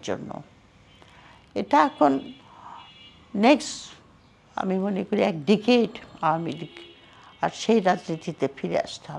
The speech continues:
পারবে না। আওয়ামী লীগের একদম নতুন এখন দর্শন নিয়ে,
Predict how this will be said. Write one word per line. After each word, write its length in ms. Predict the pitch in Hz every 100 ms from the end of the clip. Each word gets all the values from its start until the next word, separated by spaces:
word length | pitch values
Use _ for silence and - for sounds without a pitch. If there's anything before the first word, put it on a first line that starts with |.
| -
পারবে 260 | 151 151 -
না। 140 | - - - _ _ - - _ -
আওয়ামী 340 | 233 247 294
লীগের 300 | 277 294 285
একদম 300 | 269 202 247 208
নতুন 380 | 208 214 311 302
এখন 500 | 147 156 - 190 156 - - - - _ -
দর্শন 460 | 175 180 - 240 208
নিয়ে, 460 | 170 147 117 120